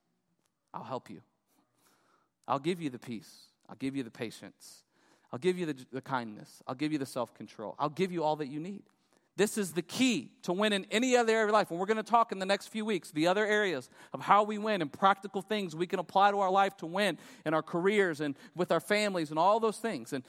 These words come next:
and then in February, we'll do a whole series about how to win in our relationships with one another. Like, we're gonna spend a whole series on that. I'm not just gonna do one message on <laughs> relationship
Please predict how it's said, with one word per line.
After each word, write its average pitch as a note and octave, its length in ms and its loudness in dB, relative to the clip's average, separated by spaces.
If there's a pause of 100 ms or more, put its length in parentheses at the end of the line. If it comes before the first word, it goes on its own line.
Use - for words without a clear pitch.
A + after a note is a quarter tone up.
(160)
and C#3 100 -2
then E3 120 0
in D3+ 80 -2
February, G#3+ 500 2
we'll G3 140 0
do F3+ 160 0
a D#3+ 40 -2
whole G#3 280 2
series G3 400 0
about D#3+ 160 2
how F#3+ 160 6
to F#3+ 60 0
win G3 440 -2 (220)
in D#3+ 100 2
our F3+ 100 6
relationships F3 920 0
with D#3 120 -8
one D#3+ 140 0
another. D#3+ 300 0
Like, D3+ 180 -4
we're D#3+ 220 -6
gonna F3 160 -2
spend E3+ 240 -4
a D3+ 60 2
whole F3+ 180 -2
series G3+ 240 -4
on D#3+ 60 -6
that. C3 80 0
I'm C#3 80 -2
not D#3+ 140 2
just D#3 160 -12
gonna E3 120 -6
do D#3+ 100 -2
one F3 300 -2
message F#3 340 -2
on D#3 100 0
<laughs> D3+ 80 -2
relationship D#3 540 -2